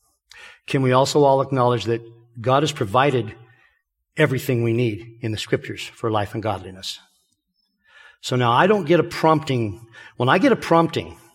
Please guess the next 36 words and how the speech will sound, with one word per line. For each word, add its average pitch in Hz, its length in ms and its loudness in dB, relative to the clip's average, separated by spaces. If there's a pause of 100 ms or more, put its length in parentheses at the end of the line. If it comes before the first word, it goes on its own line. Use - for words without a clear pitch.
(220)
and 123 100 -8
I've, 117 200 -4
I've 123 160 -4
heard 147 120 0
that 156 120 2
word 147 120 0
a 147 40 4
lot, 120 460 0
and 131 100 -6
it's - 140 -8
a 123 40 -8
good 143 200 0
word, 127 380 -2 (1400)
as 131 200 -2 (180)
one 143 160 2
happened 156 300 2
today, 127 440 -2 (840)
what 135 140 0
happened 151 320 2
to 262 100 2
me, 247 420 4 (680)
I 143 100 2
believe 147 340 2
biblically, 147 560 2 (540)
was 143 120 2
I 160 100 4
was 175 160 2
prompted 175 440 0
to 160 80 0
go 156 160 2
to 147 60 0
the 135 80 -2
scripture - 480 -4
and 185 100 -2
to - 80 -6
prayer. 135 400 -4